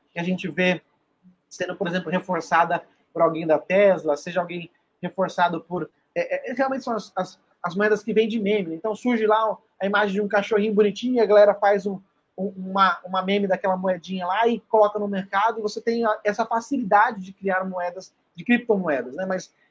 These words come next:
elas não têm um valor necessário para o ecossistema, tem um valor ali de meme em si como moeda. E você tem várias, você tem Dogecoin, você tem, como eu falei, Shiba Coin, que são moedas que a comunidade apoia, entende como um meme importante,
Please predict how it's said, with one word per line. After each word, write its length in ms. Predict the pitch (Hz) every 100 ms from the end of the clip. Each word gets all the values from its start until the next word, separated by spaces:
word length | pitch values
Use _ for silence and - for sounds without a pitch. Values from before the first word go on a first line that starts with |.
| -
elas 220 | 196 180
não 180 | 226 233
têm 340 | 240 233 220 _ _ -
um 120 | 208
valor 540 | 175 214 202 214 277
necessário 600 | 269 254 - 208 196 208 208
para 260 | 202 208
o 40 | 208
ecossistema, 760 | 196 202 - 190 _ 214 175
tem 180 | - 190
um 80 | 202
valor 360 | 196 185 208
ali 280 | 196 190 208 - _ _
de 140 | 185
meme 360 | 247 233 269 262
em 80 | 233
si 180 | 240
como 220 | 220 208 220
moeda. 420 | 214 190 196 139 156
E 140 | 160
você 240 | 240 247 -
tem 180 | 226 190
várias, 260 | 165 143
você 100 | -
tem 140 | 156 190
Dogecoin, 640 | 196 180 - - 220 220
você 160 | 185 -
tem, 140 | 190
como 160 | 180 190
eu 40 |
falei, 280 | - 180 180 _ _ -
Shiba 320 | 220 202 -
Coin, 500 | - 185 208 208 - _ _
que 80 | -
são 220 | 233 233
moedas 760 | 226 220 226 220 254 302 - - _ _
que 160 | 226 226
a 100 | 202
comunidade 680 | 240 247 254 196 240 262
apoia, 560 | 302 - 202 190 233 302
entende 420 | 220 196 220 240 233
como 240 | 226 220
um 40 |
meme 280 | 208 226 233
importante, 880 | 220 214 196 - 190 208 240 277 277